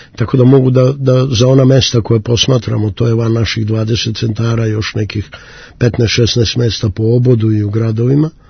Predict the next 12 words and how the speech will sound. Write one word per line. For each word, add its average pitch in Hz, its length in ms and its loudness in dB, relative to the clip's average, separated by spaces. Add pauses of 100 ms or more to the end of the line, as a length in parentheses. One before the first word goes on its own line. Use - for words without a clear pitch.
(720)
Mm, 117 640 -4 (640)
prošle 160 340 2
godine 165 300 6
je 131 80 6
šezdeset 135 460 0
osam 143 220 2
hiljada 127 300 2
ljudi 123 260 0
evidentirano 117 880 2
imenom, 113 480 2
prezimenom, 107 720 0
fotografijom 110 920 -2